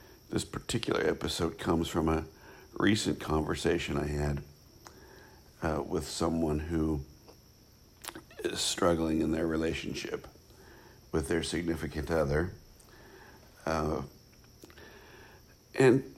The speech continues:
as I was listening to this person kind of tell me their story, uh, their heart is hurt as the relationship is, is probably going to end.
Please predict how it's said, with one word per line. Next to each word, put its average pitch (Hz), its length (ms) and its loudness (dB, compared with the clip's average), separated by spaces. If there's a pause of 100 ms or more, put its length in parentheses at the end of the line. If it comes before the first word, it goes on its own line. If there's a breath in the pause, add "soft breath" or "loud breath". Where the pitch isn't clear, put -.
(160)
as 117 160 0
I 110 140 10
was 98 280 4
listening 101 480 4
to - 140 -2
this 82 180 0
person 85 640 0
kind 85 260 -2
of 87 140 0
tell 95 240 2
me 87 160 4
their 82 240 4
story, 85 720 4 (1200 loud breath)
uh, - 120 -4 (180)
their 107 160 8
heart 90 400 8 (460)
is 90 200 4
hurt 92 480 4 (840 loud breath)
as 80 300 -2
the 85 100 0
relationship 82 800 0
is, 76 340 -2 (840 loud breath)
is 98 120 -2
probably 90 460 8
going 87 300 6
to - 120 -10 (120)
end. 82 520 6